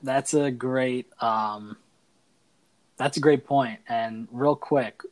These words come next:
one last thing, little predictions. Who do you think is gonna be the, um, first pick? Who do you think is gonna be the twelfth pick? Not the dr-, not the actual draft, but the selection process.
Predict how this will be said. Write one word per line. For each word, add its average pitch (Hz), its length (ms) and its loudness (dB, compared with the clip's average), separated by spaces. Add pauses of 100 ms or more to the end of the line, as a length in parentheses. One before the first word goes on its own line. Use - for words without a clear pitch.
(100)
one 135 580 -2 (100)
last 113 460 -2
thing, 107 400 -6 (1040)
little 123 180 0
predictions. 107 840 -6 (100)
Who 131 140 4
do 127 80 2
you 123 100 0
think 117 320 -8
is 107 120 -8
gonna 107 200 -8
be 104 360 -8
the, 101 420 -10
um, 98 480 -10 (380)
first 151 280 2
pick? 147 420 0 (880)
Who 131 60 -2
do 123 60 2
you 120 40 0
think 117 200 -4
is - 80 -8
gonna 117 120 -4
be 107 140 -2
the 101 180 -10
twelfth - 340 -4
pick? - 200 -8 (300)
Not 131 240 6
the 151 180 8
dr-, 123 240 -4
not 143 200 6
the 160 100 10
actual 147 300 4
draft, 120 380 -6
but 107 140 -16
the 107 80 -12
selection 107 560 -8
process. - 680 -14